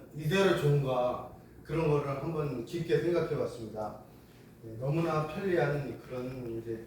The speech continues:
자동차로 인해서, 어, 우리에게 재앙이 될 수도 있고 큰 비극이 될 수 있잖아요.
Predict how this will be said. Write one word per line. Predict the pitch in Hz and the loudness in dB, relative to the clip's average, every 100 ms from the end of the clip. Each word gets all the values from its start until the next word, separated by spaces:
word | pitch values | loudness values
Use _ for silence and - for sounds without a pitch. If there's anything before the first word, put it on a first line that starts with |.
| - | -16
자동차로 | - 123 143 147 143 160 160 131 | -16 -4 0 0 0 -4 0 0
인해서, | 127 127 - 147 139 - - - - - - - | 0 -4 -2 -2 -2 -6 -14 -20 -20 -20 -20 -18
어, | - - - - - - | -14 -14 -16 -20 -20 -12
우리에게 | 143 156 143 131 143 139 | -6 2 4 4 -2 -4
재앙이 | - 151 160 160 | 0 4 4 4
될 | 143 | 2
수도 | 123 - | 0 -6
있고 | 120 117 147 151 160 156 - - - - - - - - - - - - - - | -8 -8 -2 0 0 -4 -10 -20 -20 -20 -20 -20 -20 -20 -20 -20 -20 -20 -20 -12
큰 | - 180 | -4 -4
비극이 | 175 185 185 | 0 0 4
될 | 151 | 2
수 | - - | 2 -2
있잖아요. | - - - 107 - | -6 -8 -8 -10 -12